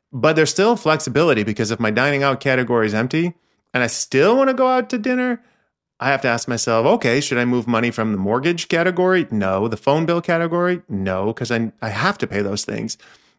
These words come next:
But what about the clothing category? Well, sure, I don't need any more clothes this month." And so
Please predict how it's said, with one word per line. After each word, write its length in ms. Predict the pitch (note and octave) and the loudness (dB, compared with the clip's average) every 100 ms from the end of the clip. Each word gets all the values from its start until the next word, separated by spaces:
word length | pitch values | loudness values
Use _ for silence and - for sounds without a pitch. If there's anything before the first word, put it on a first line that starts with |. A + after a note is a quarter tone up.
| - | -2
But 140 | C3+ | 2
what 180 | E3+ A#3+ | 4 4
about 460 | C3+ C3+ D#3 - _ | 4 2 0 -6 _
the 120 | F#3 | -6
clothing 480 | G3 B3+ D#4+ G#3 C3 | 0 2 4 2 2
category? 720 | B2 A2+ G#2+ G#2 G#2+ A2+ B2+ E3+ | 2 0 0 -2 -2 -4 -8 -4
Well, 320 | F3 B3 F3 | -2 -2 -4
sure, 480 | - - D#4 F3 G2+ | -6 -2 2 2 0
I 80 | A2+ | -2
don't 120 | D#3+ | 0
need 140 | E3 E3 | 0 0
any 120 | E3 | 2
more 120 | D#3+ | 0
clothes 320 | D3+ C3+ G#2+ | 2 2 2
this 160 | A2 G2+ | 0 -2
month." 280 | A2 F#2+ G2 | -2 -4 -2
And 180 | A2 A2 | -2 0
so 440 | A2 A2 G#2+ G#2 | 2 2 2 -4